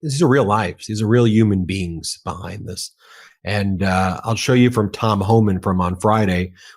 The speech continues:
where he's like, We, we don't, we don't need probable cause. My,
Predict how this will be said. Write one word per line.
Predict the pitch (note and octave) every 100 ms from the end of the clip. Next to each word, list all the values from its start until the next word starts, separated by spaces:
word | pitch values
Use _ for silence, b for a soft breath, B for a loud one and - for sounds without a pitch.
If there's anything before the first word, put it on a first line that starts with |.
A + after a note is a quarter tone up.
| B
where | G2+
he's | G#2+ F#2+
like, | E2+ -
We, | A2+ C3+ C#3
we | G3
don't, | B3 G#3+ F3
we |
don't | C4+ B3+ A3+
need | G#3+ A3 E3
probable | E3 G3 F3+ E3+ F3+
cause. | - D#3+ E3+ F#3 C3+ A#2 A2+ A#2
My, | A#2+